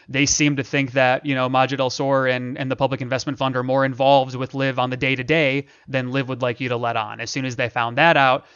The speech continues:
they tried to get the Public Investment Fund to be, to be more a part of it. They tried to get access to a lot of their files and records, and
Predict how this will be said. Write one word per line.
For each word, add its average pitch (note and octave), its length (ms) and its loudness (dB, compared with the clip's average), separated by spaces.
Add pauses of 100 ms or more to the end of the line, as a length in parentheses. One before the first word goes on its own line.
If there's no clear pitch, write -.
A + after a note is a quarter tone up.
(180)
they B2 100 -6
tried B2+ 260 0
to B2+ 60 -6
get B2+ 120 -4
the - 80 -8
Public B2+ 280 -4
Investment C3+ 400 -2
Fund C3+ 260 -2
to C3+ 100 -4
be, C3+ 360 0
to C#3+ 140 -6
be C#3 140 0
more C3 180 2
a B2+ 60 -2
part C3 240 2
of B2+ 100 -4
it. B2+ 100 -6
They B2+ 80 -6
tried B2 180 -6
to B2 60 -6
get A#2+ 120 -2
access A#2+ 360 -2
to B2 100 -8
a A#2+ 40 -4
lot A#2 160 0
of A#2 80 -10
their C3 300 2 (340)
files C3 340 2
and C3 100 -2
records, B2+ 440 -2
and A#2+ 320 -4